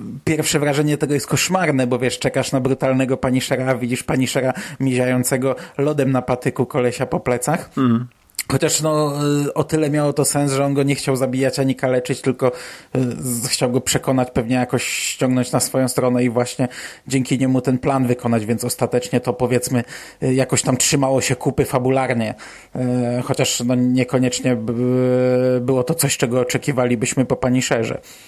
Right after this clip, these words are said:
Speaker 2: I tak jak chyba wspomniałeś na początku, tutaj, mm, niby Frank Castle jest na początku swojej drogi i może rzeczywiście nie był taki brutalny, taki bezwzględny. Z drugiej strony też był jeszcze tym agentem, który, podejrzewam, przez, y,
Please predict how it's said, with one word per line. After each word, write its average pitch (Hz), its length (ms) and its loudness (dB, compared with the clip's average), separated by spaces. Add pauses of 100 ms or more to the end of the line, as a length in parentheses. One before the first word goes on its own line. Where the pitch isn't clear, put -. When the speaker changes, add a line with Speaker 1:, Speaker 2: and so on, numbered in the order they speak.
(160)
Speaker 2:
I - 60 -10
tak 175 180 2
jak 160 180 2
chyba 165 120 0
wspomniałeś 156 440 0
na - 80 0
początku, - 500 -2
tutaj, 135 440 0 (360)
mm, 131 480 0 (320)
niby 180 240 0
Frank 175 320 -2
Castle 170 300 0
jest 151 140 -2
na 135 60 -2
początku 139 440 -2
swojej 127 340 0
drogi 117 400 -2
i 135 40 -2
może 127 300 0
rzeczywiście 120 520 -4
nie 117 120 0
był 107 120 -4
taki 113 240 -6
brutalny, 113 500 0
taki 113 260 -6
bezwzględny. 110 760 2 (560)
Z 120 140 -12
drugiej 143 320 -2
strony 147 360 -4
też 123 140 -4
był 135 220 -2
jeszcze 127 180 -4
tym 127 220 -4 (360)
agentem, 131 640 0
który, 123 300 -2
podejrzewam, 127 840 0
przez, - 320 -8
y, 143 400 -6